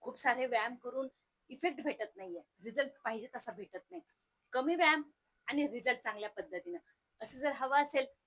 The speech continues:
तर आजचा व्हिडिओ फक्त दोन व्यायामांचा आहे. दोन व्यायाम करून तुम्हाला पूर्णपणे साईड, पोट आणि संपूर्ण शरीर, त्यात मांड्या, इनर मांड्या, हिप्स फॅट पूर्णपणे कमी होणार आहे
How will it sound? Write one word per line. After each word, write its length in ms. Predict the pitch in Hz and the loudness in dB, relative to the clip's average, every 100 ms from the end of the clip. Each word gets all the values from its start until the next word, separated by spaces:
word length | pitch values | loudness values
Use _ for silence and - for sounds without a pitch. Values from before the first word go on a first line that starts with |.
| _ | _
तर 60 | 285 | -4
आजचा 360 | - 233 - 294 | 2 0 2 -2
व्हिडिओ 340 | 302 254 277 277 - - | -2 0 0 0 -8 -10
फक्त 180 | 285 330 | -4 -2
दोन 280 | 240 240 | -2 -2
व्यायामांचा 520 | 226 185 170 170 165 - | -2 -2 -4 -8 -10 -16
आहे. 80 | - _ _ _ 208 | -20 _ _ _ 0
दोन 200 | 302 330 | 2 4
व्यायाम 260 | 320 302 | 6 4
करून 320 | 294 330 294 285 | 4 2 0 -4
तुम्हाला 580 | - _ 233 233 226 277 - _ _ _ _ - | -12 _ -4 0 2 2 -4 _ _ _ _ -4
पूर्णपणे 460 | 262 311 285 269 | 2 2 2 0
साईड, 400 | 277 - 233 277 - _ _ _ _ - - _ _ | -2 4 6 4 -2 _ _ _ _ -20 -20 _ _
पोट 300 | 277 240 - - _ _ _ - | 8 8 6 -6 _ _ _ -4
आणि 160 | 285 | -2
संपूर्ण 560 | 330 247 226 277 262 339 - _ _ _ | 2 0 -2 -6 0 -2 -2 _ _ _
शरीर, 320 | - 302 220 - | 0 2 2 0
त्यात 220 | 233 233 | 0 0
मांड्या, 400 | 254 226 254 285 233 - _ | 2 2 4 2 2 -2 _
इनर 260 | 294 330 | 8 8
मांड्या, 320 | 277 220 202 - - _ _ _ | 8 0 -2 -8 -10 _ _ _
हिप्स 280 | - - - - | 2 2 0 -4
फॅट 200 | 240 - - _ _ _ | -2 -2 -8 _ _ _
पूर्णपणे 460 | 349 320 311 294 277 | 0 2 0 -2 -2
कमी 260 | 262 214 | -2 -4
होणार 340 | 214 202 185 | -6 -8 -8
आहे 80 | 170 | -6